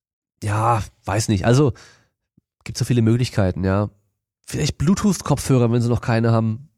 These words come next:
fürs Training im Fitnessstudio. Was gibt's denn noch? Ein Stativ fürs Handy, ohne Scheiß, weil voll viele filmen sich ja selbst beim Training und, äh,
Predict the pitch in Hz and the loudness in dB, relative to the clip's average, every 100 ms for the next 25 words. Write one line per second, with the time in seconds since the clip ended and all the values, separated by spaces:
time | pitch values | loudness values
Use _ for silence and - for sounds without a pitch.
0 | _ _ _ - _ - 110 - 123 117 | _ _ _ -20 _ -2 -2 0 0 2
1 | 104 113 113 - 110 110 107 104 _ _ | 0 0 0 0 0 2 2 0 _ _
2 | _ _ _ _ _ _ _ _ _ _ | _ _ _ _ _ _ _ _ _ _
3 | - - - - 110 110 123 - - _ | -12 -8 -6 -4 0 2 2 -2 -6 _
4 | _ _ _ - - - 117 - 170 156 | _ _ _ -8 -4 -2 -4 -4 -2 -2
5 | - 165 180 180 175 160 _ _ _ - | 0 0 0 0 0 -2 _ _ _ -6
6 | 135 147 139 143 147 135 120 143 147 151 | -2 0 0 0 0 0 -2 0 0 0
7 | 143 - 147 143 131 120 131 - 127 - | -2 0 0 0 0 -2 -2 -2 -4 -2
8 | 131 127 117 117 110 113 110 107 | -2 0 0 -2 0 0 0 -2